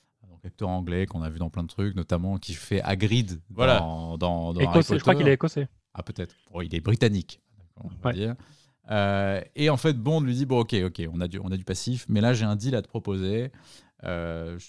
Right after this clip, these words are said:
Speaker 1: pour gagner du pognon en échange d'infos, euh, sur Janus. » Alors, je sais plus ce que c'est exactement le deal, il va récupérer du pognon, je sais plus trop comment, mais peu importe, en
Speaker 2: Mhm,
Speaker 1: réalité, ça n'a
Speaker 2: mhm.
Speaker 1: pas une grande importance. Et donc là, Coltrane, enfin,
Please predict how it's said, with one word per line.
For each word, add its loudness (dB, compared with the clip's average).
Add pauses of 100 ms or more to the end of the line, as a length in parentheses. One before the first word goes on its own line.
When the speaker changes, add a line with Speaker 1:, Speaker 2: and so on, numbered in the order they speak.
Speaker 1:
pour -2
gagner 0
du -6
pognon -2
en 0
échange -2
d'infos, -2
euh, -4
sur -4
Janus. » -4 (260)
Alors, 0
je -2
sais 4
plus -2
ce -6
que -2
c'est 2
exactement 0
le 2
deal, -4
il -4
va 2
récupérer -2
du -4
pognon, -4
je -6
sais -4
plus -6
trop 0
comment, 2
mais -6
peu -4
importe, 0
en 0
Speaker 2:
Mhm, -4
Speaker 1:
réalité, -2
ça -2
n'a -4
Speaker 2:
mhm. -6
Speaker 1:
pas -4
une -2
grande -2
importance. -4 (640)
Et 2
donc 0
là, 4 (200)
Coltrane, 2
enfin, -2